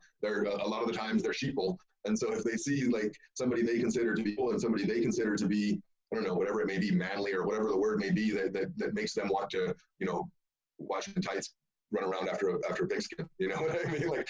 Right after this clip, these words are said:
whatever it is that, that does that component for people, um, you know, you can help influence people that are the ones that are destroying our world by making these things a little bit more cool, by making them more presented to people, by making them visible in the public eye. And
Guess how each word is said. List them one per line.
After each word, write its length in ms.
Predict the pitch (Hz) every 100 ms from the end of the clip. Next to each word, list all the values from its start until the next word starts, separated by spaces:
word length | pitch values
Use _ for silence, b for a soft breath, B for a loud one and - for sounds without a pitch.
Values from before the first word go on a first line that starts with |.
| -
whatever 280 | 143 143 143
it 120 | 135
is 160 | 139 120
that, 200 | 117 117
that 180 | 117 113
does 180 | 123
that 180 | 120 -
component 420 | 113 113 143 113
for 100 | 101
people, 380 | 101 90 92 92 B B - 101
um, 220 | 95 90 - b _ - 226
you 80 | 107
know, 120 | 104
you 160 | 104 -
can 20 | -
help 240 | - -
influence 400 | 123 127 101 90
people 380 | 101 98 95 - - -
that 140 | 104 95
are 160 | 101 107
the 80 |
ones 220 | 101 98 90
that 120 | -
are 320 | 92 92 90 -
destroying 360 | - 101 87
our 100 | 78
world 280 | - - - -
by 280 | 85 85 85 - -
making 260 | 190 104 95
these 200 | 90 -
things 180 | 90 90
a 40 |
little 140 | 90
bit 120 | - 87
more 160 | 82
cool, 280 | - - -
by 100 | 90
making 240 | 90 90
them 100 | 90
more 180 | 90 87
presented 480 | 95 92 107 98 92
to 140 | 113
people, 280 | 117 87 -
by 100 | 85
making 180 | 92 87 90
them 100 | 87
visible 320 | 104 - 95
in 60 | -
the 60 |
public 280 | 185 180 -
eye. 220 | - 85 - B B - -
And 160 | 185